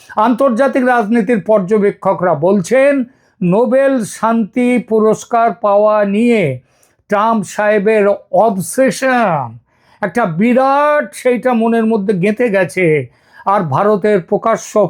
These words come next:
প্রত্যাখ্যান, এই দুয়ে মিলেই ট্রাম্পের ভারত বিরোধী মনোভাব চরম গোয়ার্তুমির জায়গায় চলে গেছে।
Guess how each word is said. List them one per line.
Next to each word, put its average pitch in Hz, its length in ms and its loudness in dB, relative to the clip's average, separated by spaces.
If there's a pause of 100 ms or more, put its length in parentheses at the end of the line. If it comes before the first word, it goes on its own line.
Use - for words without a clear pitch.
প্রত্যাখ্যান, 185 1000 -2 (300)
এই 214 200 2
দুয়ে 214 420 2
মিলেই 214 460 2
ট্রাম্পের 190 680 -2
ভারত 180 520 0
বিরোধী 180 440 2
মনোভাব 214 760 2 (420)
চরম 240 640 2
গোয়ার্তুমির 233 800 0
জায়গায় 175 600 0
চলে 151 320 0
গেছে। 123 400 -6